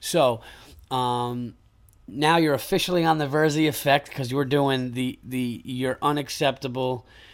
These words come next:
So this is Stavros's unacceptable for the week. Pet peeve, if you're new to the show, unacceptable for the week is exactly what it sounds like. Something that just drives you nuts, something that you saw this week that was just completely, um,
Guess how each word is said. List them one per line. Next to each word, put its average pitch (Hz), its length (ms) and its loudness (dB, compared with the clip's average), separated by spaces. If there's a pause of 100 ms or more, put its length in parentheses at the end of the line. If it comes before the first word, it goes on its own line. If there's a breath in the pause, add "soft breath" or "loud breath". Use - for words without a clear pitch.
(140 loud breath)
So - 160 -8
this 156 220 -2
is 147 340 -2
Stavros's 156 1400 4 (540 soft breath)
unacceptable 156 760 2
for 151 220 -4
the 143 120 -2
week. 131 440 -4 (460 soft breath)
Pet - 320 0
peeve, 147 420 0
if 135 160 -10
you're 135 80 -2
new 156 220 6
to 160 140 -2
the 151 100 -2
show, 143 680 4
unacceptable 143 600 -4
for 131 100 -12
the 151 80 -4
week 160 260 2
is 131 160 -4
exactly 135 540 -4
what 147 160 0
it 127 80 -6
sounds 131 340 -4
like. 117 140 -12
Something 139 380 -6
that 131 120 -6
just 120 200 -12
drives 147 340 0
you 156 60 -2
nuts, 151 260 -4
something 143 320 -8
that 120 100 -6
you 120 100 -10
saw 147 300 -2
this 139 240 -8
week 135 240 -6 (320 loud breath)
that 127 160 -4
was 123 160 -4
just 123 240 -6
completely, 127 800 -6
um, 117 480 -6